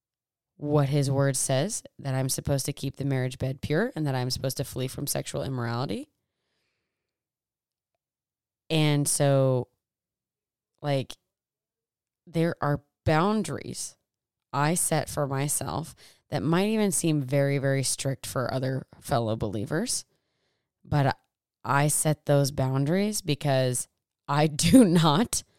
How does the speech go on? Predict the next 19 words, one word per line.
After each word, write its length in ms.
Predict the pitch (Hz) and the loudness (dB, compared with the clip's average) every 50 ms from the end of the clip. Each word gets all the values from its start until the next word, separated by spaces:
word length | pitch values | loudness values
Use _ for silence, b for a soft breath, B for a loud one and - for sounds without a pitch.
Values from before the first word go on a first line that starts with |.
| _ _ _ _ _ _ _ - | _ _ _ _ _ _ _ -6
trust 540 | - - - 165 165 160 156 - - - | -4 -4 0 0 2 2 2 0 -2 -2
my 220 | 170 151 139 139 139 | 0 0 0 0 0
flesh. 580 | - - - 117 90 82 82 - - - - _ _ _ _ _ _ _ _ _ _ _ _ _ _ _ _ _ _ _ _ _ _ _ _ _ _ _ _ _ _ _ _ _ _ | -2 -2 -2 -2 -2 -2 -2 -4 -4 -4 -6 _ _ _ _ _ _ _ _ _ _ _ _ _ _ _ _ _ _ _ _ _ _ _ _ _ _ _ _ _ _ _ _ _ _
I 160 | 151 147 143 | -2 -2 -2
don't. 260 | 135 147 147 - - - B B B B B B B B B - | -2 -2 -6 -6 -8 -12 B B B B B B B B B 0
Especially 1300 | 160 151 - - - - - _ _ _ _ 139 135 139 131 - - 202 196 214 226 233 247 247 247 240 - - | 2 2 2 2 0 -2 -4 _ _ _ _ -2 -2 0 0 0 0 0 0 0 0 0 0 0 -2 -4 -6 -6
when 400 | - 143 143 139 139 139 131 - - | -4 -2 0 0 0 0 -2 -4 -6
I 120 | - - 143 | -4 -2 0
have 180 | 143 151 147 | 2 2 2
a 80 | 143 143 | 0 0
man 220 | 143 143 139 135 | 0 0 0 0
that's 200 | 135 135 123 - | -2 -2 -4 -4
as 120 | 135 131 - | -6 -4 -4
good 180 | - 135 131 | -4 -6 -4
looking 320 | - 131 - - 120 117 113 | -4 -8 -6 -6 -6 -6 -4
as 120 | - - | -4 -4
<laughs> 20 | - | -2
Caleb 640 | - 156 151 196 170 - - 196 - 170 151 - - - | -2 2 2 2 0 2 0 -2 0 0 -2 -4 -6 -6
is. 360 | - 147 - - - - - | -8 -10 -6 -4 -4 -4 -4